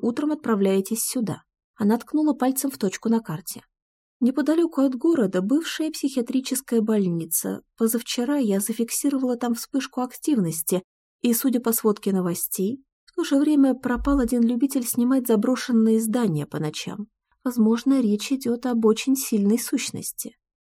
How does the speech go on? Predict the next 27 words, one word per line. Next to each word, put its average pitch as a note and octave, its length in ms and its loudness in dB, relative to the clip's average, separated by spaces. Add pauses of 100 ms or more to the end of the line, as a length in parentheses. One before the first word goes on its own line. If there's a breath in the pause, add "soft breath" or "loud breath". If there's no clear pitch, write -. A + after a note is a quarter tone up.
(160)
«Это D#3 100 -8
совсем F#3+ 360 -2
недалеко G#3 480 2
отсюда», C4+ 460 -6 (140)
заметила F#3+ 520 0
Лиза. G3+ 400 -2 (440)
«Неужели A#3 460 0
эта A3+ 140 0
сущность B3 600 -2
нас F#3 300 -2
не A#3 80 6
боится?» C4 560 0 (540)
«Ты A3+ 160 -2
думаешь, A3 640 0
близость A3+ 680 0
к - 160 -18
Ковину A3+ 580 2
удерживает A3 800 0
монстров?» B3 680 0 (200)
фыркнула F3+ 500 2
Александра, G3 680 -2 (120)
но A3+ 220 4
умолкла A#3+ 600 4
под - 200 -10
строгим A3 400 4
взглядом F#3 440 2
Агаты. F#3 400 -4